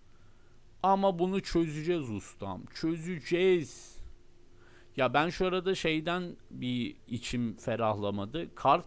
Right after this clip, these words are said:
çekme olasılığım düşük. Yani el avantajımı ka-,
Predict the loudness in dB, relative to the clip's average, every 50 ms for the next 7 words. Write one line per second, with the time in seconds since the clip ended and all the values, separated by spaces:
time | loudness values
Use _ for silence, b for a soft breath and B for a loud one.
0 | -8 -18 -14 -8 -2 0 0 0 -2 -4 -12 -16 -18 -16 -10 -6 -4 -2 -2 0
1 | -2 -2 -4 -4 -2 -2 0 2 0 0 -2 -4 -6 -4 -2 -2 -2 -2 -2 -2
2 | -4 -6 -4 -6 -6 -6 -6 -8 -10 -8 -6 -6 -4 -2 -2 -2 0 2 2 2
3 | 2 2 0 -2 -2 -4 -6 -4 -4 -6 -6 -6 -6 -4 -4 -6 -6